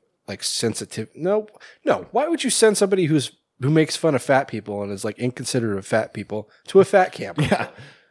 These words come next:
Speaker 1: Just so, so they can be rude and destructive?
Speaker 2: Lambs to a slaughter.
Speaker 1: Um, yeah. I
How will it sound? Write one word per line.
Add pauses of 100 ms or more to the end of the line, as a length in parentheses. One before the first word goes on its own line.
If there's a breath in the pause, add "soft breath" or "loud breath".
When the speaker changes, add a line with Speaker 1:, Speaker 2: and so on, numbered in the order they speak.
(540 soft breath)
Speaker 1:
Just
so,
so
they
can
be
rude
and
destructive?
Speaker 2:
Lambs
to
a
slaughter. (2500 soft breath)
Speaker 1:
Um, (1700)
yeah. (100)
I